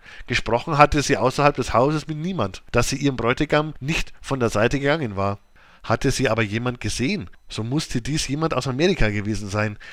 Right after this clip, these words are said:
denn während ihres kurzen Aufenthalts hierzulande hatte keiner so viel Einfluss auf sie gewinnen können, dass sein bloßer Anblick eine völlige Sinnesänderung bei ihr bewirkte. Sie sehen,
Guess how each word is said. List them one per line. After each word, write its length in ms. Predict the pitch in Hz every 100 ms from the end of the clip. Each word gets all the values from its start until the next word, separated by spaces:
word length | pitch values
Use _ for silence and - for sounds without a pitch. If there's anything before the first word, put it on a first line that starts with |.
| -
denn 200 | 117 113
während 320 | 104 117 143
ihres 340 | - 135 120 -
kurzen 340 | - 160 -
Aufenthalts 560 | 90 113 160 143 143 -
hierzulande 640 | 127 135 143 139 147 160 - - -
hatte 240 | 123 127
keiner 380 | - 139 180 147
so 140 | 139
viel 140 | 120 98
Einfluss 440 | 113 123 156 147
auf 160 | 123 -
sie 140 | 151
gewinnen 400 | 131 147 185 117
können, 360 | - 113 117 117 - -
dass 180 | 123 120
sein 220 | 120 113
bloßer 340 | 107 139 - 101
Anblick 440 | 160 175 120 - - -
eine 180 | 120 117
völlige 420 | - 143 156 143
Sinnesänderung 760 | - 190 147 107 110 107 110 - -
bei 80 | 117
ihr 180 | 123 139
bewirkte. 500 | 127 165 - 107 98 - - - - - -
Sie 160 | 120
sehen, 420 | 113 147 196 117